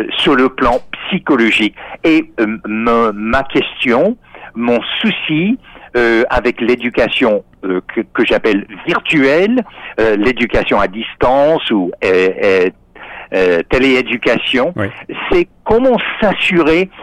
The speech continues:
Speaker 1: que, que l'é-, l'élève ou l'étudiant ne sent pas que le pédagogue, l'ens-, l'instituteur ou, ou le, la, la professeure, euh, que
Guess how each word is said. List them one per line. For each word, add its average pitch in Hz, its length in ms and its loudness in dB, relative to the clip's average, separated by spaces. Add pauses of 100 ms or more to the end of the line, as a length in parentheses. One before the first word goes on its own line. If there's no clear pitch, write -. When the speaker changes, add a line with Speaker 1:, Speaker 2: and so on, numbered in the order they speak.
(280)
Speaker 1:
que, 185 380 0
que 165 120 2
l'é-, 147 720 2
l'élève 160 840 2 (140)
ou 180 140 2
l'étudiant 170 680 0 (280)
ne 165 180 0 (200)
sent 196 180 2 (160)
pas 226 300 2 (200)
que 175 100 2
le 147 160 4
pédagogue, 147 960 2 (260)
l'ens-, - 560 -2
l'instituteur 135 1160 0 (300)
ou, 104 340 0
ou 107 280 2
le, 95 380 4
la, 92 300 2
la 98 240 2
professeure, 139 760 0 (340)
euh, 143 80 2 (480)
que 185 140 0